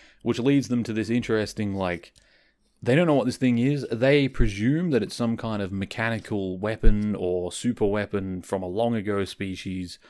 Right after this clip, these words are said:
that was probably used, something like a doomsday weapon, like an H-bomb, as they say. It was used to destroy planets and eat them and be a constant killing machine. And they're not sure what happened. They're like, either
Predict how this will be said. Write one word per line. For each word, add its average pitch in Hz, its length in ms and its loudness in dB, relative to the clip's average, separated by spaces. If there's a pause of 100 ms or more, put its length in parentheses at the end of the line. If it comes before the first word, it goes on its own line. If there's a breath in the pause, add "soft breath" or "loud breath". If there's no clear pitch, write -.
(540 loud breath)
that 107 140 0
was 101 140 -2
probably 156 440 4
used, 117 400 2
something 139 440 0
like 131 200 -2
a 120 60 0
doomsday 117 460 -2
weapon, 101 340 0
like 98 160 -4
an 101 80 -4
H-bomb, 95 500 -4
as 85 140 -10
they 90 140 -6
say. 85 280 -6
It 95 80 -4
was 98 200 -4
used 123 260 2
to 110 60 -2
destroy 101 400 -2
planets 104 560 -6
and 101 160 -6
eat 131 240 -2
them 98 120 -2
and 92 120 -4
be 98 100 -4
a 95 60 -2
constant 113 500 -2
killing 123 320 0
machine. 90 420 -8 (880 loud breath)
And 143 420 2
they're 160 100 4
not 170 160 2
sure 170 120 2
what 143 160 4
happened. 117 360 -4 (260)
They're 98 120 -6
like, 92 220 -6
either 110 480 2